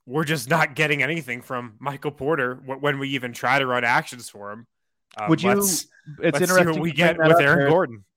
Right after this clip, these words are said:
Speaker 2: That's interesting you bring that up, 'cause let's watch, uh, this possession here. You got Ja Morant on you. This is a, "All right, what do you got? Show us your bag."
Speaker 1: And just a step back.
Speaker 2: And you just think, like, "Dude, that's Ja Morant. You've got six, seven inches of height on him. You've got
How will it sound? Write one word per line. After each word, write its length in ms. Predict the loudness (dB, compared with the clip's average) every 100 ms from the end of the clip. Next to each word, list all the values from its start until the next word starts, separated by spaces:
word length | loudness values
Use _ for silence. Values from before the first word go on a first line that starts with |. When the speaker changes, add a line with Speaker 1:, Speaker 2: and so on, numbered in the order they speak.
| _ _
Speaker 2:
That's 200 | -4 -2
interesting 380 | -2 -2 -4 -8
you 80 |
bring 220 | -6 -6 -2
that 160 | 2
up, 180 | 2 0
'cause 220 | -6 -4
let's 200 | -6 -6
watch, 360 | -2 -2 -2 -2
uh, 180 | 0 0
this 160 | -4
possession 500 | -8 -6 -4 -4 -8
here. 200 | -12 -8
You 100 | -4
got 240 | -4 -6 -2
Ja 180 | 0
Morant 380 | 0 -4 -6 -6
on 240 | -6 -6 -8
you. 180 | -12
This 200 | -10 -8
is 140 | -6 2
a, 220 | 4 4
"All 100 | 4
right, 180 | 2 2
what 140 | -2 -4
do 60 |
you 80 | -2
got? 260 | 0 -2 -2
Show 160 | -6
us 140 | -6 -6
your 80 |
bag." 340 | -2 -2 -2 -10 _ _ _ _ _ _ _ _ _ _ _ -18
Speaker 1:
And 240 | -16 -14
just 240 | -14 -14
a 40 | -14
step 300 | -10 -10 -10
back. 380 | -14 -16 -18 _ _ _ _
Speaker 2:
And 280 | -2 0 0
you 80 | -6
just 180 | -6 -8
think, 220 | -10 -4
like, 160 | -4 -4
"Dude, 160 | -2
that's 160 | -2 -2
Ja 160 | 0 0
Morant. 440 | 0 -2 0 -2 -4 _ _
You've 220 | -6 -4 2
got 360 | 4 4 2 -10 _
six, 440 | -16 -8 -8 -8
seven 320 | -2 -2 0
inches 380 | -2 -4 -4 -4
of 100 | -6
height 300 | -4 -4 0
on 220 | 2 2
him. 120 | 0
You've 140 | -6 -4
got 320 | 2 2 2